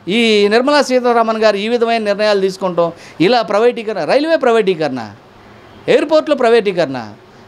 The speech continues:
హార్బర్‌లు ప్రైవేటీకరణ, బ్యాంకులు ప్రైవేటీకరణ.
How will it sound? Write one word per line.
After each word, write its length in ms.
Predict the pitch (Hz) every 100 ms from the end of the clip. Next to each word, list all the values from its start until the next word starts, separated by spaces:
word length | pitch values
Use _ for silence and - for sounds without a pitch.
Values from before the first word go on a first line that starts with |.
| 156
హార్బర్‌లు 440 | 254 294 311 311
ప్రైవేటీకరణ, 800 | 269 240 233 190 180 151 135 113 - - - -
బ్యాంకులు 420 | 165 311 330 320
ప్రైవేటీకరణ. 760 | 269 247 240 208 190 165 139